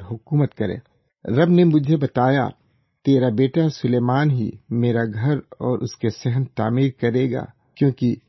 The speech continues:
میں نے اسے چن کر فرمایا ہے کہ وہ میرا بیٹا ہوگا اور میں اس کا باپ ہوں گا۔ اگر وہ آج کی طرح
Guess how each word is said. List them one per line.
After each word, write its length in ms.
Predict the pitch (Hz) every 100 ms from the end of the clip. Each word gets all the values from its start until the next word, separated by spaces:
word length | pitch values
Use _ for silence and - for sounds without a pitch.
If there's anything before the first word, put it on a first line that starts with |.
| _
میں 220 | 120 135 139
نے 100 | 135
اسے 340 | - 107 107
چن 340 | - - 156
کر 140 | 147 165 147
فرمایا 540 | 120 104 110 104 101
ہے 60 | 104 - _ _ _ _ _ -
کہ 300 | 139 131 120 -
وہ 240 | 131 143 151
میرا 320 | 123 131 127
بیٹا 380 | 101 120 - 135
ہوگا 380 | 139 135 147
اور 340 | 156 - 131 127
میں 200 | 120 123 -
اس 140 | 127
کا 140 | - 117
باپ 380 | 104 107 139 -
ہوں 240 | 123 104
گا۔ 100 | - - _ _ _ _ -
اگر 240 | 147 165
وہ 220 | 151 160 - -
آج 300 | 139 151 -
کی 120 | 131
طرح 280 | 139 135